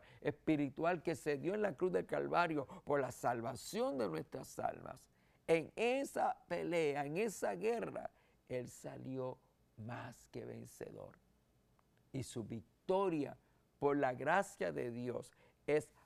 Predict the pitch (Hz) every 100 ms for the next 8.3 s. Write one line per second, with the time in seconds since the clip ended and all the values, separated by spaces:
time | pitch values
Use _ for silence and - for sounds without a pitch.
0 | _ - 135 - - 139 131 120 117 _
1 | - 143 127 117 113 117 - - - -
2 | - - _ _ _ _ _ - 180 -
3 | - 165 151 - 165 165 160 147 - 123
4 | 123 - 139 131 _ _ 127 139 151 -
5 | - - - 131 165 - 170 147 - -
6 | 190 185 147 - 151 151 135 - 151 160
7 | 160 - 127 127 123 135 139 135 120 113
8 | - 120 131